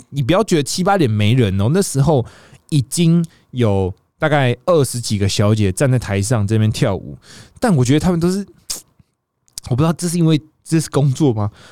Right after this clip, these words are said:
他们就没什么热情，你就看他们摸那一根钢管，然后面无表情在那边扭动他们的身体。虽然每个都穿得很少，对，但那个画面是蛮震撼，那就是一个人肉市场，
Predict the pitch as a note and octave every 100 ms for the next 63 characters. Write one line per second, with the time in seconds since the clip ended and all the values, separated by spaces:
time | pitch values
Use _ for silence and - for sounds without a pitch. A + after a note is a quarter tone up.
0 | _ - F3+ F#3+ C3 B2 G2 A2+ C#3+ G2+
1 | - - G2+ C3+ F3 D#3 D#3 C3+ C3 C3
2 | B2 B2+ C3 B2 A#2+ B2 G#2 E2+ G2+ C3
3 | C#3 G#2+ A#2 A2 C2+ - F2+ A2 A2+ G#2
4 | F#2+ D2 G#2+ G2 G#2+ F#2+ - B2 - -
5 | - - - - G3+ E3 A#2 A2 C#3+ -
6 | F3 D#3 A2 F#2+ B2+ - B1 - _ _
7 | _ - A#2 G#2 G#3 D3 - G#3 F#3+ G#3
8 | F#3 C#3 D3+ A2+ - C#3 A2+ B2 C#3 F#3
9 | G3 F3+ B2+ A2+ B2 D#3 B2+ D3+ A2+ -